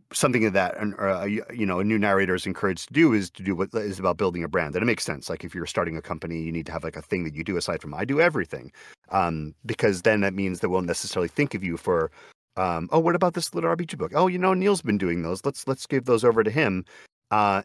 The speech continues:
and I slowly started building, and I, before that, I've been doing, you know, other genre stuff like that primarily, and nonfiction. Um, so the books range from, like, uh, you know, um, an examination of the, um, uh, the heroin issue in the U S to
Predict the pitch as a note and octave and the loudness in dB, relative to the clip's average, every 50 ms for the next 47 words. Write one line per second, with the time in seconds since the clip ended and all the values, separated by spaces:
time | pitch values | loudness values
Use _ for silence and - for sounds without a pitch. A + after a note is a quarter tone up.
0 | - G#2 G#2+ A2 G#2 G#2 G#2 - - - - A#2 A#2 A#2 G#2+ G#2 G#2+ - - - | -2 -2 0 2 2 2 2 2 -2 -4 0 4 4 6 6 4 0 -2 0 2
1 | A#2+ A2 G#2 G2 F2 F2+ F#2 G#2+ G2+ F#2+ F#2 G2 G2+ A2 A#2+ C3+ D3 C#3+ D3+ D#3 | 2 2 2 0 -2 0 0 0 0 0 -2 -4 -2 0 2 2 4 4 4 2
2 | - - F#3+ F3+ F3 E3+ D#3+ C#3+ B2 B2+ A#2+ A#2+ B2+ B2 A2+ G#2+ G#2+ - - - | 4 6 6 6 6 6 6 6 4 4 4 4 6 6 6 4 2 -2 -6 -20
3 | - - - B2 B2 - B2 B2 B2 C3 B2+ A#2+ A2+ G#2+ G2+ - - B2 A2 G2 | -16 -6 -2 0 0 2 2 4 6 6 8 8 6 6 4 2 -4 -10 -4 0
4 | B2 A#2 B2 A#2+ A2 - - G#2+ F#2 - - E2 E2 - - F#2 F2 E2+ - _ | 0 0 2 0 -2 -4 -4 -4 -4 -4 -4 -8 -8 -6 -6 -6 -6 -6 -8 _
5 | - - G2+ F#2 F2+ F2+ F2 F2 D#2+ E2+ F#2 A2 A#2 A2+ A2 G#2 G2 F2+ - - | -6 -4 -4 -4 -2 -4 -4 -4 -4 -4 -4 -6 -6 -4 -2 -4 -4 -4 -6 -8
6 | F2 - - - - - - _ - _ - F#2 F2 E2+ E2 E2 E2 D#2+ D#2 E2 | -10 -10 -10 -16 -16 -16 -20 _ -20 _ -8 -8 -6 -6 -6 -6 -8 -8 -10 -12
7 | - _ _ _ _ _ _ _ - - - - B2+ A2+ G#2 F#2 G2+ A2 F#2+ G2+ | -14 _ _ _ _ _ _ _ -12 -8 2 4 6 6 6 6 4 2 4 4
8 | A#2 G#2 - - G#2+ F#2 G#2 G#2+ G2+ E2+ - - G2 F#2 F#2+ F2+ F2 F2+ - - | 2 2 2 -2 -2 0 0 0 0 -4 -4 -4 -4 -2 -2 -2 -4 -4 -6 -8
9 | - F#2 F2 E2+ E2+ E2 D#2+ E2 - G2+ F2+ F2 E2+ E2 D#2+ D#2 D#2 - F2 E2+ | -8 -6 -6 -6 -6 -8 -8 -10 -10 -8 -6 -6 -4 -6 -6 -8 -8 -8 -8 -8
10 | D#2+ D#2+ D#2 D#2+ D#2 - - F#2+ F2+ F2 F2 G#2+ G2+ F#2+ F#2 F#2 F#2+ F#2+ - - | -8 -8 -8 -10 -12 -12 -10 -8 -8 -2 0 0 0 2 0 -2 -2 -4 -4 -2
11 | A2 G#2 F#2 F2 E2+ F2+ F2+ F2 E2 E2 F2 F2 F2 E2+ F2 F2+ D#2+ F2 E2+ E2 | -2 -2 -2 -2 -2 -2 -2 -2 -2 -4 -6 -6 -6 -4 -4 -4 -4 -4 -4 -4
12 | D#2 D#2 D2+ - _ - - _ _ - F2 E2+ D#2+ D#2+ D#2+ C#2+ - - F2 F#2 | -4 -6 -10 -12 _ -20 -20 _ _ -4 -4 -2 -2 -4 -6 -12 -14 -16 -12 -8
13 | F2 E2+ - B2+ C3 A#2 G#2+ A2 F#2+ F2 - - - F#2+ F#2 F2+ F2+ F2+ F2+ F#2+ | -8 -4 0 2 4 6 6 4 4 2 -2 -2 -2 -2 0 0 -2 -2 -2 2
14 | F#2 F#2 F2+ F2 - - - - - G2+ F#2 F2 F2 E2+ D#2+ D#2+ | 2 2 2 2 0 -4 -8 -6 -4 -2 0 0 0 -2 -4 -6